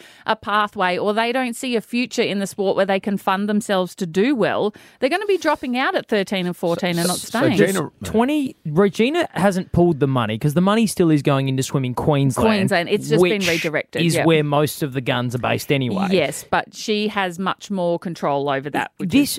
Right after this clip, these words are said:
Speaker 1: is
Speaker 3: so what's going on with Swimming Australia? Is there any chance that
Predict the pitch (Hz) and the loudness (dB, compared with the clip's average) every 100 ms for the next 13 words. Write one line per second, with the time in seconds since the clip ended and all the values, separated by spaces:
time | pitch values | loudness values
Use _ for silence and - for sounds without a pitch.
0 | - - - 247 - 392 359 269 220 - | -10 -6 2 2 2 -2 0 4 4 4
1 | 185 165 135 - 123 110 - 175 170 208 | 0 0 0 0 0 -2 -2 0 2 2
2 | 330 - 233 185 - 165 | 0 -2 0 0 2 0